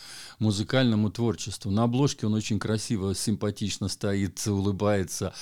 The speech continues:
А сзади, э, кстати, его контрабас на дальнем плане, он выглядит как будто скрипка. Вот сразу, когда так первый раз обложку посмотришь,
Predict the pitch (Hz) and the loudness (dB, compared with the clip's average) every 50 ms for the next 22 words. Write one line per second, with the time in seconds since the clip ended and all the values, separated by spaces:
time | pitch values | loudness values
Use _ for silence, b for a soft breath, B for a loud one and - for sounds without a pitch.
0 | B B B B B B 113 117 117 107 104 107 139 135 120 107 110 110 110 - | B B B B B B 2 4 4 4 6 8 8 8 8 6 4 2 0 0
1 | - 131 117 113 113 98 - - - - 120 107 - - 120 110 104 104 95 104 | 0 2 4 4 4 2 2 2 4 4 4 4 4 2 2 4 6 6 6 6
2 | 120 120 - - 120 113 120 113 117 110 104 - 123 113 - 113 120 120 139 190 | 4 2 0 2 4 4 6 6 4 2 4 4 2 4 6 6 4 6 6 6
3 | 247 262 - - - B B B B B B B - 117 123 110 110 143 139 127 | 6 4 2 -2 -6 B B B B B B B 6 6 8 8 10 10 10 10
4 | 113 113 113 107 - 120 156 208 247 226 135 117 113 113 123 151 170 175 160 156 | 8 8 6 4 4 4 6 6 8 8 6 6 6 6 6 8 8 8 8 8
5 | 147 139 - 147 143 135 156 147 - 151 139 - - 147 135 139 117 - - - | 8 6 4 4 4 4 2 2 4 2 2 4 4 4 6 6 4 2 0 -2
6 | 92 92 98 - - 131 120 117 107 - 113 104 113 104 120 107 - - 123 120 | 0 0 2 4 6 6 6 6 6 4 2 2 2 2 0 -2 0 0 2 2
7 | 110 113 113 110 107 - 120 110 104 113 113 - - 107 - 117 - - 170 208 | 4 4 4 2 2 2 0 0 0 0 0 -2 -4 -4 -2 -2 -2 0 0 0
8 | 220 - 131 - B | 2 2 0 -2 B